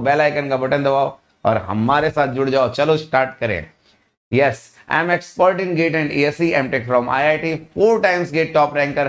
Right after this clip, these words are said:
having nine year teaching experience and subject taken by me is the heart and soul of mechanical engineering। अगर मैं बात करना चाहूँ theory of machine, strength of material,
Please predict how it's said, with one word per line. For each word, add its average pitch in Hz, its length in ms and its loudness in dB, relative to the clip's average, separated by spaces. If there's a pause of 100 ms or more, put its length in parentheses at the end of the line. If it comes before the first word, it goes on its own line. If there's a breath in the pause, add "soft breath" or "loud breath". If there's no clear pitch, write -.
having 127 420 0
nine 151 300 0
year 151 240 0
teaching 139 280 -6
experience 127 640 -4
and 117 120 -2
subject 117 400 -2
taken 123 300 -2
by 113 160 0
me 123 220 -2
is 107 60 -4
the 113 160 2 (720)
heart 117 260 0
and 104 160 -6
soul 104 300 -2
of 98 120 -2 (140)
mechanical 104 560 -4
engineering। 98 360 -2
अगर 127 200 2
मैं 127 100 0
बात 139 260 2
करना 143 240 0
चाहूँ 143 320 0
theory 147 300 2
of 147 140 -4
machine, 156 340 -4
strength 156 340 0
of 151 120 -6
material, 156 360 0